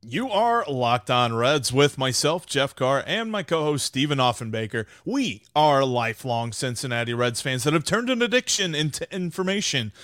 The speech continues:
for you. I want to thank you for taking time out of your day to listen to us talk some Reds with you. We encourage you, if you're listening, hit us up on Twitter or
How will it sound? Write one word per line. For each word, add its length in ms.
for 380
you. 280
I 80
want 180
to 40
thank 300
you 140
for 100
taking 380
time 280
out 140
of 100
your 120
day 240
to 120
listen 340
to 120
us 160
talk 320
some 240
Reds 320
with 260
you. 200
We 140
encourage 420
you, 160
if 180
you're 100
listening, 440
hit 140
us 120
up 160
on 160
Twitter 380
or 420